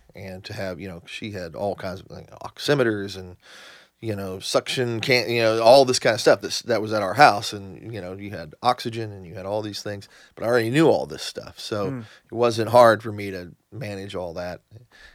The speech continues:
Speaker 1: And so, you know, that was great to have had that experience.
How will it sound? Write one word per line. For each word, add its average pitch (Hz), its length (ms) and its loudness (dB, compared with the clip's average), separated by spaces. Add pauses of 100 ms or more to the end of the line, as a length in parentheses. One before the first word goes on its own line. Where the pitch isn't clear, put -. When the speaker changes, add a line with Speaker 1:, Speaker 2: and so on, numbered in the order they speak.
(200)
Speaker 1:
And 95 440 -14
so, 107 340 -6
you 107 100 -10
know, 104 140 -6
that 104 160 -2
was 101 220 -12 (180)
great 123 240 2
to 117 80 -4
have 101 100 -4
had 98 220 -4
that 98 180 -6
experience. - 600 -16